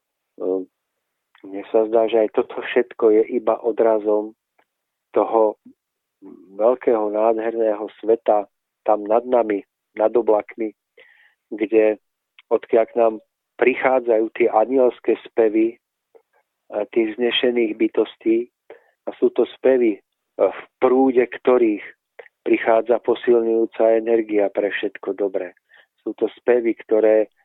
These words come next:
nás volajú, aby sme sa vrátili tam, odkiaľ sme prišli, aby sme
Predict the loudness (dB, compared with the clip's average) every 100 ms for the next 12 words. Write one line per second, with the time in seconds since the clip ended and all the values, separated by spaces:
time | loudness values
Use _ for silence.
0 | _ 0 0 0 0 2 4 4 2 2
1 | 0 -2 -6 -4 -2 0 2 0 -2 -4
2 | -4 0 0 0 -6 -6 -6 -6 -6 -8
3 | -4 -4 -4 -2 -2 -2 -2 -2